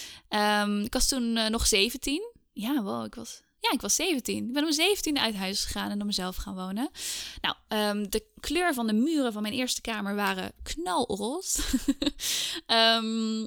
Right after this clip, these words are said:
maar dat was, ja, dus dat was de eerste keer dat ik op mezelf woonde. En ik begon toen aan het eerste jaar van de mer.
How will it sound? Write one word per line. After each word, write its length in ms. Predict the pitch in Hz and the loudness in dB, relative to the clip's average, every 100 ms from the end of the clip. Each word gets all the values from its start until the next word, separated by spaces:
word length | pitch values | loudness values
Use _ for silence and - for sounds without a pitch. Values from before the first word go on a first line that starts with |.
| - | -6
maar 180 | - 220 | 0 2
dat 120 | 226 | 4
was, 120 | 214 220 | 2 0
ja, 220 | 196 - | -2 0
dus 100 | 190 | -2
dat 100 | 214 | 0
was 100 | 240 | 2
de 60 | |
eerste 200 | 240 247 | 2 2
keer 100 | - | 0
dat 80 | 220 | -4
ik 80 | 226 | -4
op 60 | 214 | 0
mezelf 360 | 214 214 214 | 2 4 4
woonde. 360 | 208 202 196 202 | 2 0 2 0
En 140 | - | 0
ik 100 | 190 | -2
begon 320 | 196 - 202 | -2 -2 0
toen 220 | 202 196 196 | -2 -2 -2
aan 140 | 185 | -4
het 100 | 185 | -4
eerste 340 | 190 190 - | -4 -2 -2
jaar 200 | 185 170 | -2 -6
van 160 | 170 175 | -8 -8
de 80 | 175 | -4
mer. 420 | 185 220 247 262 | 0 2 2 -2